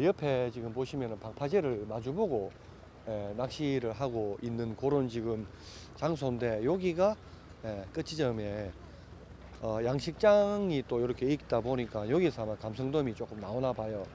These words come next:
예, 여기는, 어, 돌돔 작은 사이즈와 감성돔이 나온다고 합니다. 자, 여기가 끝이네요.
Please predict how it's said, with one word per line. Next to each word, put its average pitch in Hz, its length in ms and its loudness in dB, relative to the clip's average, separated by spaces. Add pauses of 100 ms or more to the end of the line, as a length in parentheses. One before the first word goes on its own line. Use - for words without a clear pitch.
(380)
예, 98 320 -4
여기는, 139 440 4 (560)
어, 107 240 -6
돌돔 156 560 4 (100)
작은 139 280 4
사이즈와 135 520 4
감성돔이 120 600 0
나온다고 107 400 0
합니다. 104 280 -6 (600)
자, 110 120 -2
여기가 139 300 6
끝이네요. 120 500 -2